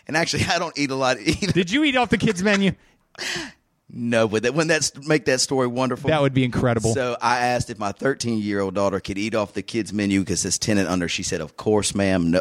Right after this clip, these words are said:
Speaker 1: or, sir, no problem." And said, "That's what we did." We went two kid menus,
Speaker 2: Mm.
Speaker 1: still forty bucks a clip <laughs> though, for a kids menu.
Speaker 2: <laughs>
Speaker 1: Come on.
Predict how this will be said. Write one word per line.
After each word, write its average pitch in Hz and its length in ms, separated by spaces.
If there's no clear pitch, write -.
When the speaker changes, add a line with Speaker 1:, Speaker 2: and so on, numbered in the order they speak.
Speaker 1:
or, 85 120
sir, 95 320
no 98 180
problem." 95 420
And 82 100
said, 82 140
"That's 85 220
what 78 80
we 82 140
did." 82 140
We 90 120
went 95 280
two 185 400
kid 147 260
menus, 110 680
Speaker 2:
Mm. - 60
Speaker 1:
still 147 400
forty 156 400
bucks 127 360
a - 80
clip 196 480
<laughs> - 40
though, 196 220
for 240 140
a - 140
kids 330 340
menu. 392 640
Speaker 2:
<laughs> - 280
Speaker 1:
Come - 220
on. 226 480